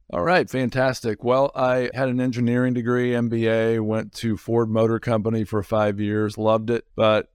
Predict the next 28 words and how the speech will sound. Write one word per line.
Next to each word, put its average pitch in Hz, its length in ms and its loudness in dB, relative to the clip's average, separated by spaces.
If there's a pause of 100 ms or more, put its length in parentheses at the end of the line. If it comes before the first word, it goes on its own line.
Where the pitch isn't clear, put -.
just 120 240 -4
was 110 240 -2
itching 117 340 0
to 107 60 0
be 104 120 -2
an 101 80 0
entrepreneur. 101 600 -2
So 101 180 -2
I 98 40 2
started 110 360 0
my, 107 160 0
uh, 98 420 -2
first - 380 -2
company 110 440 -2
with 101 180 0
a 98 40 -4
friend. 120 600 -2
It - 80 -4
actually 104 400 0
was 98 100 -4
sold 110 340 -2
to 110 120 -2
a 95 60 -2
public 110 460 -2
firm 98 360 -2
five 101 320 0
years 98 240 -4
later, 107 340 0